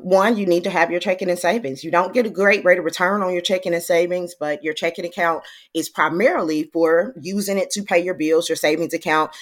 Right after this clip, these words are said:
is that money that we put aside to be used in the next twelve to thirteen months. So typically we refer to that as an emergency fund or if something should happen fund. But, and I, you know, a lot of people have split up their emergency fund and their savings account just so they can say,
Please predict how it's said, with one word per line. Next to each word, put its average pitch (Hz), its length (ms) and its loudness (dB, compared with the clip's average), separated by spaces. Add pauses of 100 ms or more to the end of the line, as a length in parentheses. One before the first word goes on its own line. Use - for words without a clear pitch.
(180)
is 165 260 4
that 156 200 2
money 170 240 2
that 151 180 2
we 160 120 -2
put 170 200 4
aside 147 420 4 (140)
to 160 120 -2
be 147 120 -2
used 151 340 -2
in 143 140 -2
the 147 80 0
next 147 240 -2
twelve 151 260 4
to 147 80 -6
thirteen 143 420 -2
months. - 300 -10 (240)
So 143 240 4
typically 254 460 0
we 202 160 -4
refer 180 460 2
to 165 100 -8
that 151 240 2
as 147 120 -2
an 147 80 -2
emergency 151 640 -4
fund 196 380 0
or 139 120 0
if - 60 -8
something 165 420 -4
should 165 220 0
happen 160 460 -4
fund. 208 460 -4 (340)
But, 165 460 -2
and 220 180 4
I, 233 160 2 (220)
you 226 120 -2
know, 151 100 -2
a 160 40 -4
lot 170 160 0
of - 60 -14
people 202 320 -6
have 160 160 -2
split 180 260 -2
up 170 160 -4
their 156 140 0
emergency 156 400 -4
fund 151 420 -2
and 170 220 4
their 160 80 2
savings 165 420 0
account 135 360 -6
just 143 180 -6
so 143 120 -2
they 139 140 0
can 139 160 -8
say, 131 440 -2